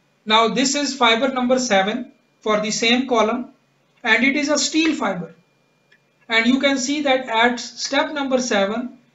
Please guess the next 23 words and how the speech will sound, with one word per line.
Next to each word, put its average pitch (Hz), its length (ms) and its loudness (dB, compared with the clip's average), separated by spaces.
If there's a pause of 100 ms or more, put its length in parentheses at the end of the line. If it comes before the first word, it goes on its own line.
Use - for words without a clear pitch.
(200)
it 247 160 2
is 254 160 0
somewhere 262 460 2
here. 196 320 2
So 240 120 0
it 240 120 0
is 247 160 -2
far 277 440 2
beyond 220 420 2
ye-, 202 320 -6 (280)
before 247 380 8
yielding, 185 540 -4 (320)
right? 240 300 -4 (420)
So 269 120 -6
if 269 160 0
I 277 140 2
go 269 240 2
to 269 100 -2
more 247 280 6
and 294 160 -2
more 269 180 2
pushover 247 460 0
steps, - 600 -4